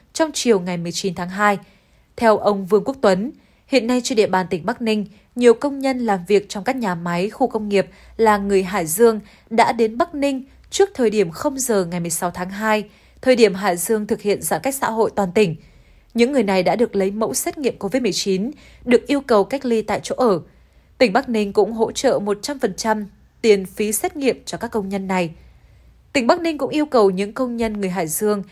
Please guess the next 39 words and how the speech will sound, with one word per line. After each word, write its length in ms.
đến 260
Bắc 180
Ninh 220
từ 180
không 260
giờ 260
sau 300
ngày 140
mười 100
sáu 200
tháng 180
hai 340
thực 120
hiện 220
cách 180
ly 160
tập 200
trung, 280
tuân 140
thủ 180
khai 260
báo 140
y 120
tế 400
và 200
theo 180
dõi 220
y 120
tế 320
đúng 260
thời 180
gian 240
theo 140
quy 100
định 240
của 160
Bộ 120
Y 100
tế. 420